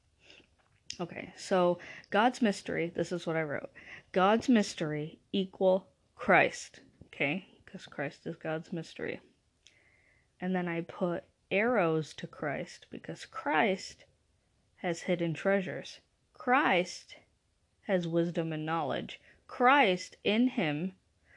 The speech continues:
the whole fullness of deity dwells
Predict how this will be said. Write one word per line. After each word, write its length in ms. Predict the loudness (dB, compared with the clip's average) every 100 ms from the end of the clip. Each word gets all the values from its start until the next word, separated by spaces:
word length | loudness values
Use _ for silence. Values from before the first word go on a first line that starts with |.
| _ _ 0
the 240 | 4 6
whole 420 | 4 4 8 8
fullness 560 | 6 2 0 0 -4 -4
of 180 | -4 -2
deity 440 | 0 0 -2 -4
dwells 600 | -2 -2 0 0 -4 -10